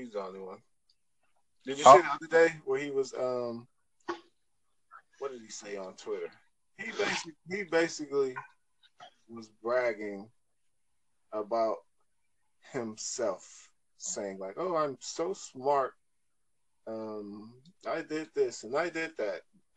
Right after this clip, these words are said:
Speaker 1: "I became a president on my first try. I'm a fucking genius." Like, it was just so fucking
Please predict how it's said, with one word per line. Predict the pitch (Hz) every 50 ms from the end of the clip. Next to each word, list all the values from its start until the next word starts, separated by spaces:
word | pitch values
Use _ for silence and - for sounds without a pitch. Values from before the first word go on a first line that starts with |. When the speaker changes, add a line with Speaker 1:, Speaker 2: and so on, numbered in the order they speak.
| - 95
Speaker 1:
"I | 113 135 175 -
became | 160 156 - 165 165 165 156
a | 147
president | 143 - - 202 180 156 135 113 110 104 95
on | 87 80 80 -
my | - - - -
first | - - 160 175 180 - -
try. | - - - 226 - - 190 185 - -
I'm | - 156
a | 165
fucking | - - 185 185 175 - 170 165
genius." | 147 - 170 165 143 110 98 90 95 - - -
Like, | - 101 98 101 - _ _ _ -
it | 160
was | 160 151 139 -
just | 123 120 - -
so | - 127 117 113
fucking | 107 - - 113 110 - 110 104 98